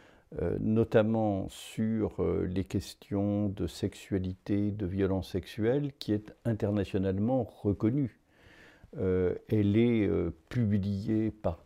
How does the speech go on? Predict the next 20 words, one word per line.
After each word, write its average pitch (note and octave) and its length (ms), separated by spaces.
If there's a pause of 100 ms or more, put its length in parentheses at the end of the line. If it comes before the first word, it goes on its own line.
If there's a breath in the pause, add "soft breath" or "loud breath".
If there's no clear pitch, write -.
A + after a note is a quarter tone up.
des F#2+ 160
revues, G#2 720
des F2+ 140
revues F#2+ 400
internationales, F#2+ 760
des B2 80
revues F#2 280
scientifiques, F#2+ 920 (500 loud breath)
euh, - 220
qui - 200
ont A2 160
des F#2+ 240 (140)
comités A2 440
de F2+ 100
lecture. D#3+ 800 (520 soft breath)
Et A2 120
donc, C#3+ 540
euh, G2+ 420
le G2+ 160
travail A2 800